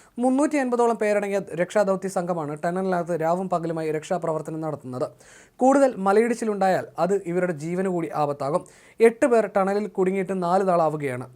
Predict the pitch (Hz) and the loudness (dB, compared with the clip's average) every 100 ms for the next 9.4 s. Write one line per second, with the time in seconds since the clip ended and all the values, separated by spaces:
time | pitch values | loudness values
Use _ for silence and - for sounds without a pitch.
0 | 151 175 196 208 202 196 190 185 - - | -2 0 2 0 -2 -2 0 -2 -6 -20
1 | _ _ - 170 190 190 190 180 180 196 | _ _ -8 -2 2 4 4 0 0 2
2 | 214 208 196 180 185 190 185 175 175 175 | 2 2 2 2 2 0 -2 -2 -2 -2
3 | 170 170 175 165 147 147 143 147 143 - | -2 -2 0 -2 -4 -4 -6 -6 -6 -8
4 | - 185 196 214 202 202 180 196 170 180 | -2 0 0 -2 -2 -4 -2 -2 0 0
5 | 190 190 180 175 175 170 180 196 180 170 | 0 -2 0 0 0 -2 -2 -2 -2 -2
6 | 175 160 165 165 160 170 175 175 160 175 | -4 -4 -8 -4 -2 2 2 2 -2 -4
7 | 185 170 170 160 156 147 165 156 160 160 | -2 -2 -2 -4 -4 -4 -6 -6 -6 -6
8 | 156 135 143 156 151 _ - - _ - | -8 -8 -8 -8 -12 _ -20 -20 _ 4
9 | 254 277 285 247 | 6 6 4 0